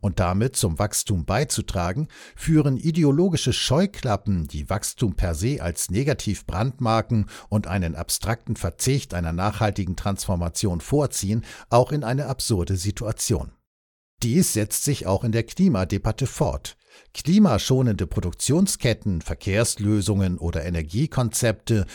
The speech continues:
sind schließlich keineswegs inkompatibel zu unserer Marktwirtschaft. Ganz im Gegenteil. Man muss nur an den richtigen Stellschrauben drehen, dass diese Alternativen für die Bürger und die Unternehmen, die damit Geld verdienen wollen, ökonomisch attraktiv werden.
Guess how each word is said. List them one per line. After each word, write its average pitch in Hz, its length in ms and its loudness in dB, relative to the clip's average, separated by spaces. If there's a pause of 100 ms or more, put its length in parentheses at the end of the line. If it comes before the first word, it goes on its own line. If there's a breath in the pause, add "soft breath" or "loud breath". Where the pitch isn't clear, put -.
(160 loud breath)
sind 107 280 2
schließlich - 580 -2
keineswegs 113 720 0
inkompatibel 101 1000 0
zu - 160 -4
unserer 82 280 -4
Marktwirtschaft. 92 840 -4 (140)
Ganz 87 260 -2
im 90 120 -4
Gegenteil. 87 580 -2 (320 loud breath)
Man 143 160 4
muss 175 320 6 (180)
nur 202 520 6
an 156 100 -2
den 143 160 0
richtigen 113 380 0
Stellschrauben 98 840 2
drehen, 98 420 0 (260 loud breath)
dass 95 240 0
diese 143 280 0
Alternativen 110 760 -2
für - 120 -6
die 90 100 -2
Bürger 101 480 0
und - 160 -4
die 104 80 -2
Unternehmen, 95 720 2
die - 140 -8
damit 101 340 -2
Geld 120 260 0
verdienen 95 460 0
wollen, 98 280 0 (240 loud breath)
ökonomisch 123 640 2
attraktiv - 600 -2
werden. 69 320 -6